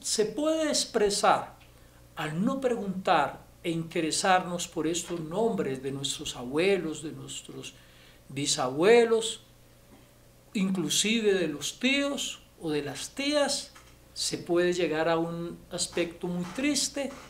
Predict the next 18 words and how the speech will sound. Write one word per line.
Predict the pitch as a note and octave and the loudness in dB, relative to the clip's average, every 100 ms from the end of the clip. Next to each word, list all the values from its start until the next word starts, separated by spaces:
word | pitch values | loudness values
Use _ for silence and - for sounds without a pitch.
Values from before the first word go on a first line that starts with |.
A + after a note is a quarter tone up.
| - | -20
que | - E3+ D#3+ E3+ | -2 2 4 6
es | F3 F3 - - - - | 4 0 -8 -18 -20 -12
la | E3+ E3 F#3 F#3 - - | -4 0 0 -2 -10 -12
ingratitud. | G3+ F#3 F#3+ F3+ F3+ F#3 F#3 B2 - - - - - - - - - - - - - - - - | -8 -4 -2 -4 -4 -6 -8 -14 -18 -20 -20 -20 -20 -20 -20 -20 -20 -20 -20 -20 -20 -20 -18 -8
Que | |
si | D3 - | -6 -4
no | C#3+ C4+ - | 2 2 2
preguntamos | D#4 C4+ G#3+ F#3+ G#3 F3 D3+ C3+ - - - | -2 -2 -4 2 4 4 0 -6 -8 -8 -4
y | G#3 | 0
no | G3 A#3+ | 2 2
sabemos | A#3+ A3+ G3+ G#3+ G3 D#3+ D3 | 2 2 4 4 4 0 -4
lo | C#3+ | -8
que | - D#3+ F#3+ A3+ | -4 4 6 6
ellos | D#3 C#3 C3+ - - - - - - - | 4 -2 -8 -10 -14 -20 -20 -20 -16 -8
en | E3 | -4
el | E3 | -4
pasado | D#3+ E3 D#3 - F#3+ F3+ C#3+ C3+ - - - - - - - | -2 -4 -2 2 4 4 2 -6 -18 -20 -20 -20 -20 -20 -10
aportaron | D#3+ D#3 - D3+ - - G3 G3+ E3 C#3 | -4 -4 -2 -4 -4 0 6 8 6 0